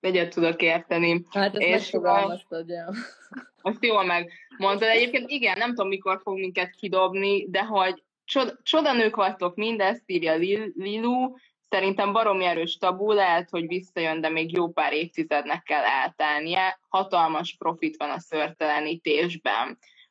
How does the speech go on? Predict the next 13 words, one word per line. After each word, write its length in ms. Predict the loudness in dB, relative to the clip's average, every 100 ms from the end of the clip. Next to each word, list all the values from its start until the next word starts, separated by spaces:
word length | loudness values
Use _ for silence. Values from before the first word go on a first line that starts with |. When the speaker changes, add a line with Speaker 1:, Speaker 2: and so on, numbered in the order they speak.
| _ -6
Speaker 1:
Wow! 920 | 0 2 2 2 2 2 -2 -8 -12 -20 _
Tényleg 360 | -8 -6 -4 -6
nagyon-nagyon 560 | -6 -6 -6 -8 -10 -12
sokat 360 | -14 -10 -10 -8
írtatok, 500 | -10 -10 -12 -10 -10
de 80 | -10
szerintem 540 | -8 -8 -4 -4 -4 _ -2
lehet, 320 | 0 2 0
hogy 160 | -6 -14 _ _ _ -4
el 240 | -2 -2
kell 200 | -2 -6
köszönnünk 920 | -6 -12 -12 -14 -14 -12 -12 -12 -12 _ _ _ _ -10
lassan 1000 | -2 0 0 -4 0 2 2 0 -6